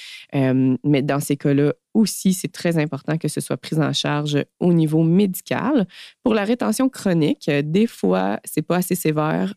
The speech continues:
On peut, avec des bonnes habitudes urinaires, revenir de ça complètement.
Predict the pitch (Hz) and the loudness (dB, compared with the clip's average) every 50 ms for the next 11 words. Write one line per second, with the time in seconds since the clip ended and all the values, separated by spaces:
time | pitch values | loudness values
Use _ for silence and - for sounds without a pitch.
0 | _ _ - 156 143 _ - 160 160 180 - - - 151 147 156 160 - - _ | _ _ -4 -4 -2 _ 2 2 2 2 0 -2 -2 -2 -2 -2 -4 -6 -10 _
1 | - 156 156 147 156 156 170 165 165 156 160 165 - - 170 165 160 151 - 160 | -4 -2 -2 0 0 0 2 2 0 0 -2 -4 -4 -2 0 0 0 0 0 -2
2 | 151 139 151 175 180 - - _ - - - - _ _ _ - 170 156 165 202 | -2 0 -2 -2 -4 -6 -8 _ -20 -20 -20 -20 _ _ _ -2 -2 0 2 2
3 | 202 190 175 180 185 170 165 175 175 160 151 151 - - 156 - - - 160 165 | 0 2 2 2 4 4 2 2 0 0 -2 -2 -2 -4 -6 -4 -4 -4 -4 -4
4 | - - - - 156 156 | -4 -4 -4 -2 -2 -2